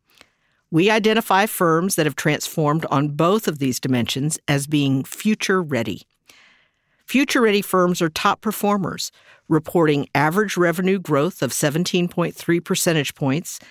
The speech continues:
and a net margin of fourteen point zero percentage points above their industry average,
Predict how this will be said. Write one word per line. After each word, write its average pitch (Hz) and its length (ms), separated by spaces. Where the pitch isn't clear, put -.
and 160 120
a 151 60
net 160 240
margin 165 560
of 131 160
fourteen 185 720
point 151 500
zero 151 420
percentage 127 540
points 139 360
above 175 420
their 202 200
industry 147 580
average, 147 580